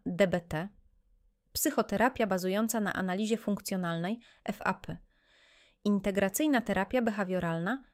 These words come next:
par i B C T, terapia poznawcza bazująca na uważności, M B C T. System psychoterapii bazujący na analizie behawioralnej i poznawczej, C B A S P.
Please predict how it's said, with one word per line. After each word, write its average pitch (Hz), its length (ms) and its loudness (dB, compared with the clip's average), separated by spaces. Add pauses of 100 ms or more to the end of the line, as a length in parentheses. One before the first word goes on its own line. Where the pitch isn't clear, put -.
(160)
par 180 400 2
i 226 120 0
B 214 100 2
C 202 200 -4
T, - 200 -12 (1080)
terapia 247 360 2
poznawcza 233 500 0
bazująca 208 560 0
na 208 120 -4
uważności, 190 840 -6 (320)
M 214 260 2
B 190 120 -4
C 185 200 -8
T. - 180 -12 (840)
System 262 400 0
psychoterapii 220 680 -2
bazujący 202 560 -2
na 202 140 -2
analizie 214 440 0
behawioralnej 196 800 0
i - 40 -8
poznawczej, 175 720 -8 (200)
C - 160 -4
B 185 200 -2
A 175 100 -6
S 170 160 -8
P. 170 220 -2